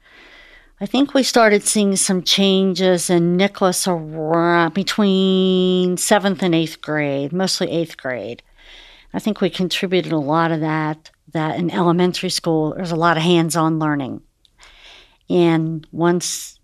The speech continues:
you know, he got, uh, pretty much eighth grade and you're sitting there and you're not moving and you're just being, you know, taught all day long, I think he started losing interest a lot. We could see a big difference in his grades,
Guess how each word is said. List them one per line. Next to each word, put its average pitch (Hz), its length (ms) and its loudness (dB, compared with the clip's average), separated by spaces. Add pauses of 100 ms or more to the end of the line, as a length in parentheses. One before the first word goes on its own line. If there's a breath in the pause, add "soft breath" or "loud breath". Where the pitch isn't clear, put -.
(480)
you 147 80 -6
know, 143 60 -4
he 151 160 -8
got, 151 400 -4
uh, - 140 -8 (280)
pretty 226 240 0
much 165 280 0
eighth 170 280 -2
grade 180 360 4
and 170 120 2
you're 165 120 0
sitting 175 420 0
there 165 220 2
and 165 120 0
you're 151 100 0
not 160 260 0
moving 170 420 2
and 156 120 0
you're 151 100 0
just 160 240 -10
being, 151 380 0
you 156 80 -4
know, 110 260 -10
taught 120 360 -4 (100)
all 175 140 -4
day 160 160 -6
long, 151 380 -2 (920 soft breath)
I 185 60 -4
think 175 160 -6
he 180 120 -6
started 165 300 2
losing 160 380 0
interest 156 420 -4
a 160 60 -4
lot. 120 320 -6
We 170 100 -6
could - 220 -12
see - 160 -2
a 165 60 0
big 160 240 -4
difference 156 440 -6
in 160 80 -2
his 147 160 -6
grades, 139 800 -8